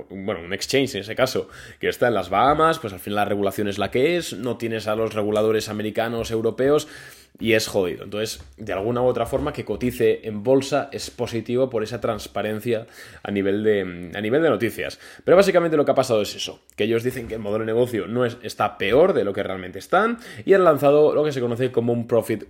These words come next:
warning. Ya vimos uno en Snapchat hace unos meses, no significa que la empresa vaya a quebrar, yo personalmente no creo que De Giro quiebre,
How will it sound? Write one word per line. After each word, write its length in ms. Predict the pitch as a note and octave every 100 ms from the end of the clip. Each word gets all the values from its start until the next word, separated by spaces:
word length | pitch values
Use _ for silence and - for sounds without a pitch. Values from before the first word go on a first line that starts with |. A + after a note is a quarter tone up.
| -
warning. 520 | G#2 F2 E2+ D#2+ -
Ya 160 | A#2 B2+
vimos 300 | C3+ B2 A#2+
uno 120 | A2+
en 400 | G2+ G#2 G#2+ G2
Snapchat 540 | G2 D#3 D#3+ G3 F3+ -
hace 240 | G#2 - G2
unos 320 | F#2+ G2 C3
meses, 420 | D#3 E3+ A3 A3+ - - -
no 180 | A2+ C3+
significa 500 | C3 A#2+ A#2 C3+ A#2
que 80 |
la 60 | A2+
empresa 320 | G#2+ A2+ A2
vaya 160 | G#2+ A2
a 60 | -
quebrar, 500 | G2+ C#3 F3 - - G#2+
yo 220 | C3 C3
personalmente 680 | G2+ - G#2 A#2 B2 F2 F#2
no 260 | G#2 B2+
creo 320 | - F2+ G#2 C#3+
que 140 | F#2
De 100 | E2+
Giro 380 | - G#2 F#2 F2
quiebre, 480 | - F2+ G2+ D3